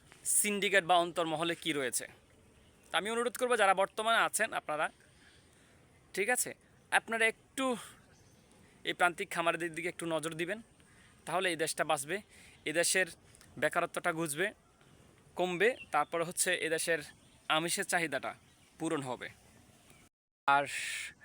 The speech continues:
আপনাদের সেই ভিডিওর প্রথমের যে বিষয়টা ছিল যে আমি কেন বাচ্চা উঠাচ্ছি না সেটা তো বলেছি। আর বাচ্চা আমি আপাতত আর উঠাবো না, এখন আর আপাতত কোনো প্রকার বাচ্চা উঠাবো না। আহ, আমার যেটা টার্গেট আছে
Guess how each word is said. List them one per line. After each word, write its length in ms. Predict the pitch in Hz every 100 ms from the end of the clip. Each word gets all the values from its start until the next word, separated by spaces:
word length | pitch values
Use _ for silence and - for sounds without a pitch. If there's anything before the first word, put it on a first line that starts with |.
| - -
আপনাদের 280 | 156 208 247 247
সেই 140 | 247 208
ভিডিওর 240 | 214 220 -
প্রথমের 340 | 180 208 214 180
যে 60 | 190
বিষয়টা 240 | 170 165 151 143
ছিল 100 | 170 165
যে 40 | 165
আমি 100 | 185 170
কেন 100 | 160 156
বাচ্চা 180 | - 175
উঠাচ্ছি 200 | 175 -
না 60 | 185
সেটা 140 | 175 151
তো 40 | 160
বলেছি। 240 | 170 175 - - - - - -
আর 60 | 156
বাচ্চা 200 | 185 - 233
আমি 80 | 214 202
আপাতত 280 | 190 175 170
আর 60 | 165
উঠাবো 260 | 151 160 135 104
না, 60 | - - - - 151
এখন 200 | - 214 208
আর 60 | 180
আপাতত 260 | 170 160 160 147
কোনো 100 | 165 165
প্রকার 200 | 170 175 160
বাচ্চা 200 | - 196
উঠাবো 240 | 170 185 185 196
না। 60 | 226
আহ, 1080 | - - - - - - 143 143 139 131 - - - 156
আমার 300 | 185 214 220 220 - 160
যেটা 160 | 185 202
টার্গেট 260 | 180 165 185 170
আছে 140 | -